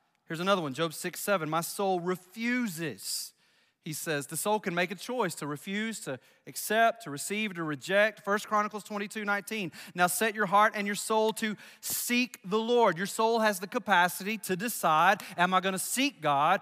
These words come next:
or am I gonna run from God? Am I gonna go to God or am I gonna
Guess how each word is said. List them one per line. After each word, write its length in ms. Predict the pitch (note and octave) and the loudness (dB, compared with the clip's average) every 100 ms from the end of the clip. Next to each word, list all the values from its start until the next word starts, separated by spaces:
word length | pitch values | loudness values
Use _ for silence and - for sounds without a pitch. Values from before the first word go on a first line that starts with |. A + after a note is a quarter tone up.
| - | -2
or 40 | E3 | -2
am 100 | F3 | 2
I 60 | |
gonna 240 | F#3+ G#3+ G#3 - C#3+ | 2 0 -4 -10 -4
run 340 | E3+ A#3 A#3 | 6 6 6
from 240 | - E3+ | 0 -4
God? 260 | D3 C#3+ C#3+ | 2 4 4
Am 80 | E3 | 2
I 100 | F3+ | 0
gonna 160 | F#3 D#3+ - - | 0 -4 -8 -12
go 320 | C3 G3+ C4+ D4 | 4 8 8 6
to 100 | G#3 | 2
God 300 | E3 D#3+ F3 | 6 6 6
or 40 | |
am 80 | F3+ | 2
I 40 | |
gonna 200 | F#3+ G3 | 0 -4